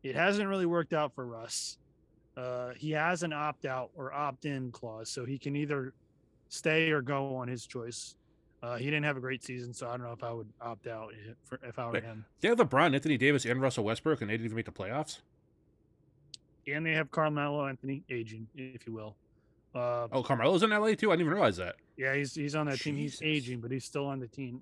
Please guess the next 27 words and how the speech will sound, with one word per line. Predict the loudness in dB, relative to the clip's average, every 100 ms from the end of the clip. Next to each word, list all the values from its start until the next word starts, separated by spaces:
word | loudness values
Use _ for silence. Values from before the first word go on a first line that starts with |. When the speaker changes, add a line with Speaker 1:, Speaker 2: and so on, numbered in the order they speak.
| -8
Speaker 2:
Wow, | -4 -4 -2 -4 -4
Speaker 1:
Uh, |
Speaker 2:
okay. | -4 -4 -2
Speaker 1:
and |
I'm | -2 0
thinking, | 0 0 0
I'm | -6
forgetting, | -2 -2 0 -2 -6
like, | -6 -6
one | -6 -6
other | -6 -8
player. | -8 -8 -8 -12 _ _ 2
But | 6
yeah, | 6 4 _ 0
uh, | 2 4
Anthony | 2 2 2
Davis | 2 2 -2 -4 -4
had | -4 -4
a, |
a | -6 -8 -6
lot | -4 -4
of | -4
injuries | -6 -6
this | -10
past | -12 -12 -10
off, | -12 -14 -12
uh, | -12